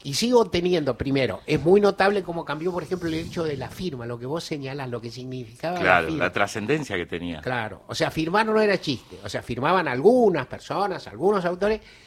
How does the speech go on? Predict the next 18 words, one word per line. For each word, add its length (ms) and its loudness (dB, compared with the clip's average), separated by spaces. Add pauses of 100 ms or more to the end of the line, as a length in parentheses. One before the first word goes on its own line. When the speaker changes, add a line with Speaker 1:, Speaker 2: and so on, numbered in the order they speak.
(140)
Speaker 1:
y 180 4
a 120 8
veces 400 4
había 260 0
figuras 720 -2
importantes, 640 -8 (220)
<laughs> 200 -20
ni 180 2
digo, 220 -4
¿quién 140 -2
le 60 -4
importa? 360 -4
Aparte, 300 -16
algunos 400 -10
ya 160 -6
no 80 -8
están, 220 -6
derechamente, 520 -8